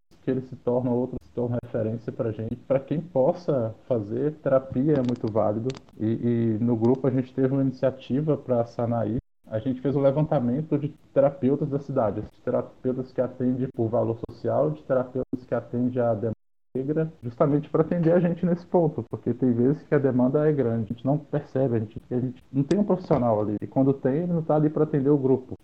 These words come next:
E essa demanda, às vezes, ela é muito pesada. Cobrança externa, autocobrança, às vezes é muito pesado. Superar isso tem sido desafio. É bom que não tô sozinho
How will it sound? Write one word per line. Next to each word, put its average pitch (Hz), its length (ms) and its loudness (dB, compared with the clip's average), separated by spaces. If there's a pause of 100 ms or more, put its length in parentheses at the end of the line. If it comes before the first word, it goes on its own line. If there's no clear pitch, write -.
(100)
E 127 240 2
essa 131 280 0
demanda, 131 800 2 (180)
às 113 200 0
vezes, 123 160 2
ela 135 120 4
é 139 40 0
muito 135 180 -2
pesada. 104 480 -2 (560)
Cobrança 113 400 0
externa, 110 540 -6
autocobrança, 113 1080 -2 (140)
às 110 120 -4
vezes 123 160 0
é 135 80 0
muito 127 220 -2
pesado. 101 540 -2 (120)
Superar 131 440 6
isso - 240 0
tem 151 200 0
sido 135 280 -4
desafio. 147 520 2 (540)
É 127 40 2
bom 127 280 2
que 160 160 2
não 151 200 4
tô 147 100 0
sozinho 123 400 0